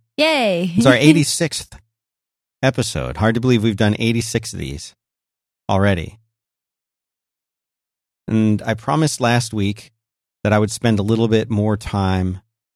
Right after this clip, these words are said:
Speaker 2: focusing on listener feedback and not, not rushing through it as a segment at the end of the show. And I, I love the feedback that you guys send.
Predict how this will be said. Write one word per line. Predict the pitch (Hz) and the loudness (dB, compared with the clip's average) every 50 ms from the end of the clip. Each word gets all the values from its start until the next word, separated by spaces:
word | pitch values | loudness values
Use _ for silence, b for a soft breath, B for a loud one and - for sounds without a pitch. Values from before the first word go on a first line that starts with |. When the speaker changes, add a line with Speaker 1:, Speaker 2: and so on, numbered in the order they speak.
| _ _ _ _ _ _ _ _ _ _ _ _ _ _ _ _ _ _ - | _ _ _ _ _ _ _ _ _ _ _ _ _ _ _ _ _ _ 0
Speaker 2:
focusing | 117 110 107 113 107 - 113 104 101 | 0 2 2 0 0 2 0 0 0
on | - 110 101 98 95 95 95 95 95 | 0 0 0 2 2 2 0 0 0
listener | 92 101 104 - - 110 104 98 | 0 -2 -2 -2 -2 0 0 0
feedback | - - 107 101 90 90 87 85 85 85 87 - | -2 -2 -4 -4 -2 0 0 0 0 -2 -2 -4
and | 87 90 92 98 | -4 -4 -2 0
not, | 101 98 98 - - _ | 0 -2 -2 -4 -4 _
not | 123 123 120 113 113 | 0 0 0 2 2
rushing | 127 135 135 - - 127 117 110 | 2 2 2 2 0 2 2 0
through | 110 110 - 131 135 135 127 | 0 0 4 6 6 6 6
it | 117 104 104 | 4 2 0
as | 110 107 104 101 - | -2 -2 -2 -2 -4
a | - | -8
segment | - - 110 98 107 101 95 | -4 -4 -2 0 0 -2 -2
at | - | -4
the | - 98 | -4 -4
end | 101 101 98 | -2 -2 -2
of | 95 90 | -2 -4
the | 90 | -6
show. | - - - 90 85 82 87 | -8 -8 -10 -10 -8 -8 -8
And | 87 85 | -8 -8
I, | 90 90 - - | -8 -8 -6 -6
I | |
love | 101 101 107 110 110 101 98 98 - | -4 -2 0 0 0 0 -4 -6 -8
the | 101 | -10
feedback | - - 110 104 95 101 90 90 - | -6 -4 -4 -2 -2 -2 -2 -2 -4
that | 107 85 | -4 -6
you | 92 | -4
guys | 92 95 90 87 - | -2 -2 -2 -2 -4
send. | - - 98 95 95 95 90 | -2 -2 0 0 0 0 -2